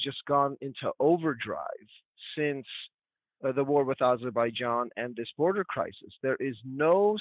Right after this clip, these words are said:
self-critical perspective that I can, I'm not, I don't know every, every source, you know, news source in Armenian media, obviously, but there is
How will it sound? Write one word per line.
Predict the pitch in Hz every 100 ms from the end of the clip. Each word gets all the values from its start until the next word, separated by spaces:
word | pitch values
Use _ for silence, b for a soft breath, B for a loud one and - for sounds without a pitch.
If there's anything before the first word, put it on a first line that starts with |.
| -
self-critical | 185 180 180 - 175 160 170 160
perspective | - 127 - - 175 - 107 104
that | 107
I | 135
can, | - 151 131 - _ _ _ 123
I'm | 117 143
not, | 135
I | 143
don't | 143
know | 139
every, | 147 127 98 - _ _ _
every | 139 127 104 -
source, | 110 - 139 - - _
you | 127 127
know, | 104 120 127 B B -
news | 135 131 123 -
source | 117 104 -
in | 117
Armenian | 113 117 117 117
media, | 110 113 120
obviously, | 107 104 113 110 - 180
but | 190 156 - b b b -
there | 160
is | 180 208